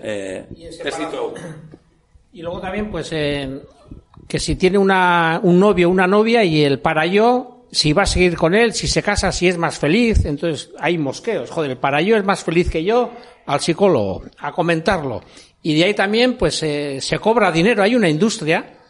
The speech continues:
Speaker 2: alrededor de todo eso. Entonces, claro, la cosa se va complicando, pero al final es más terapia de grupo y psicología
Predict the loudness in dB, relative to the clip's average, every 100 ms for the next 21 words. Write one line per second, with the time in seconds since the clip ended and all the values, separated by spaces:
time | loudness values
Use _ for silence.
0 | _ _ -2 0 2 4 4 2 0 2
1 | 0 0 -2 -4 -14 -20 _ -4 0 0
2 | 0 0 0 0 0 0 0 0 2 2
3 | 2 2 0 0 0 0 2 2 2 0
4 | 0 -2 -8 -14 -18 -20 -20 _ _ 0
5 | 2 0 2 4 4 4 2 2 2 2
6 | 0 -2 -4 -6 -8 -10 -12 -14 -18 _
7 | _ 0 0 2 4 4 2 2 2 0